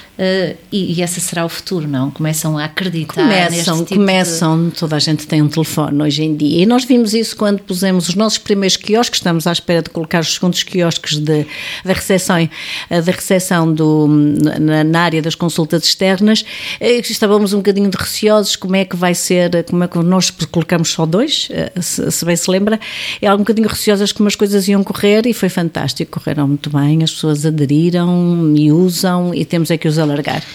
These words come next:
Speaker 1: E já que me está a falar nisso, dá-me a oportunidade, nós falaremos aqui na, noutra hospitalidades, na, nesse projeto Zona Mais,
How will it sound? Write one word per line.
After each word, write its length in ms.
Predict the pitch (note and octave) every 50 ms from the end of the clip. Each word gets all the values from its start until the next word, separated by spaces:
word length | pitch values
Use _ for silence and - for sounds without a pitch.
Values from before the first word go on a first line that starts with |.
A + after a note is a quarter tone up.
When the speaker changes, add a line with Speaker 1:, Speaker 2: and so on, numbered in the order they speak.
| - - -
Speaker 1:
E 60 | - F#3+
já 200 | E3 F#3 F3+ F3+
que 140 | F3+ -
me 60 | F#3+ F#3
está 220 | - F#3+ G3 F3+
a 40 | F#3
falar 320 | F#3 - G3 F#3 F#3 F#3 F#3+
nisso, 280 | F#3 F#3 G#3 G#3 -
dá-me 180 | - G#3 G#3 G#3+
a 40 | G#3+
oportunidade, 640 | G#3 - - - G#3+ G3+ G3+ F3+ F3 F3 F3+ F3+ - -
nós 400 | D#3+ D#3 D#3+ D#3 D#3+ - - - - -
falaremos 540 | - - D#3+ D3+ D#3 D#3+ D#3+ D#3 D3+ C#3+
aqui 320 | D#3 D3+ D3+ - D#3+ D#3 D3+
na, 460 | C#3+ C#3+ C#3+ C3+ C3 C3 B2+ B2 B2
noutra 380 | B2+ B2+ C3 C#3+ C#3 - - C#3
hospitalidades, 800 | C3 - - D3 - C#3+ C3+ C3+ C3+ C#3+ C#3+ C3 B2+ - -
na, 300 | C3 B2+ B2 B2 B2 A#2+ B2+
nesse 280 | - C3 C3+ C3 -
projeto 380 | - C#3+ C3 C#3 D3 C#3 C3+ -
Zona 240 | C#3+ C3+ B2+ B2+ B2
Mais, 300 | B2 B2+ D3+ F#3+ -